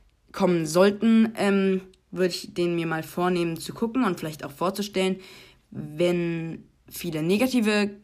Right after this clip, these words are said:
Kommentare kommen würden, würde ich den gar nicht in Erwägung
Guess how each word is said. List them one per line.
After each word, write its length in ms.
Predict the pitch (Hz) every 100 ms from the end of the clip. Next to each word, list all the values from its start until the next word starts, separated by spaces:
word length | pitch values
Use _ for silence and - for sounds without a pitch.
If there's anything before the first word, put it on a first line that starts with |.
| -
Kommentare 920 | - 185 180 180 180 170 170 165 160
kommen 300 | 160 160 156
würden, 360 | 175 185 185 180 - - _ -
würde 300 | 160 170 165
ich 300 | 123 - -
den 340 | 156 151 151 - -
gar 120 | -
nicht 140 | 156 156
in 100 | 151
Erwägung 520 | 147 156 156 151 151